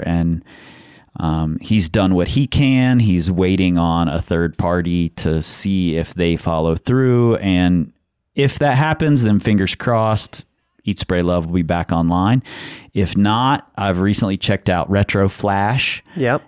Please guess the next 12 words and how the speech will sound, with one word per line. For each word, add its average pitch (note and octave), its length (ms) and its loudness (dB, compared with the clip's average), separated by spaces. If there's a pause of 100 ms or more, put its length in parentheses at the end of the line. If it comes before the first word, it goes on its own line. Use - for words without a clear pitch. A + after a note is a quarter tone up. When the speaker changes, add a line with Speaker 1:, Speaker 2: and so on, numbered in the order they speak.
(120)
Speaker 1:
And F2+ 240 2
I F2 100 0
talked - 640 -4 (280)
to F2 760 0
the F#2 260 -2
developer F2+ 520 0
of E2+ 100 -2
Retro G#2 360 0
Flash, G#2 680 0
and E2 400 -2
he's G2 400 -2
got, F2+ 420 -2